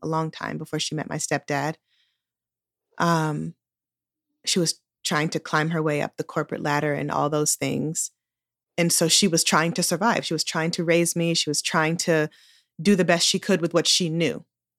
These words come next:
And she didn't know much about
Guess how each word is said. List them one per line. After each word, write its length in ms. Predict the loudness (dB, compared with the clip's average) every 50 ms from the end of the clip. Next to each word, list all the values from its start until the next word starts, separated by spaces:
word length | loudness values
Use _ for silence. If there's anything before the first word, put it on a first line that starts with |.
| _ _ _ _ _ _ _ _ _ _ _ _ _ _ _
And 80 | 0 2
she 140 | 4 4 6
didn't 320 | 4 4 2 2 0 2
know 180 | 2 2 2 2
much 400 | 2 0 0 0 0 -4 -6 -6
about 580 | -6 -2 0 2 2 2 0 -2 -4 -8 -8